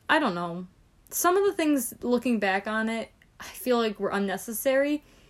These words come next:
but I guess that makes the game more interesting, so I wouldn't, I'm not gonna complain about it. But you, you f-, meet up with this person who created the magic hat,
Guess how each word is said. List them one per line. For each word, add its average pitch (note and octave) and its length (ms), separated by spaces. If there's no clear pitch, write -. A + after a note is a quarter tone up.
but C#4+ 100
I C4+ 40
guess D#4 200
that B3 120
makes A#3 160
the A3+ 80
game G3 220
more F#3+ 120
interesting, G3+ 560
so F#3+ 220
I F3+ 100
wouldn't, F3+ 340
I'm F#3 280
not E3+ 140
gonna F3 160
complain F3 340
about G3 260
it. G3 160
But G3+ 500
you, B3 580
you A#3+ 300
f-, - 360
meet C#4+ 200
up F#4+ 160
with C4 140
this A#3 160
person B3+ 400
who G3+ 100
created B3 500
the F3+ 60
magic F3 420
hat, E3+ 320